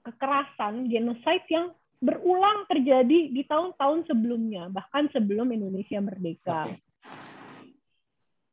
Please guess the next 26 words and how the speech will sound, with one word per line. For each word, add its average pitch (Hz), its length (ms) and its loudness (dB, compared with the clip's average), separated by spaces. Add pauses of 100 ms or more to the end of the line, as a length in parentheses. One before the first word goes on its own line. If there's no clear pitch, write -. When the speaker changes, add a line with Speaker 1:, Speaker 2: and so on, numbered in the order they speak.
Speaker 1:
Eh, 196 600 0 (2000)
Bayu, 240 320 0
mungkin 285 320 -2
ada 254 160 0
mau 208 240 -2
menyampaikan 202 480 -4
dulu? 202 240 -4 (560)
Speaker 2:
Tapi 196 400 4
sebelum 160 240 8
kita 170 160 6
bahas 160 240 2
lebih 147 160 2
jauh 151 160 6
nih, 117 160 -6 (240)
eh, 147 240 2
sepertinya 202 560 0 (560)
buat, 143 400 -2 (560)
buat 151 160 -4
gue 165 160 -2
nggak 156 240 -2
adil 135 160 -6
banget 143 240 -6
kalau 127 160 0
misalnya 127 320 -2
kita 151 400 0
hanya 139 320 -4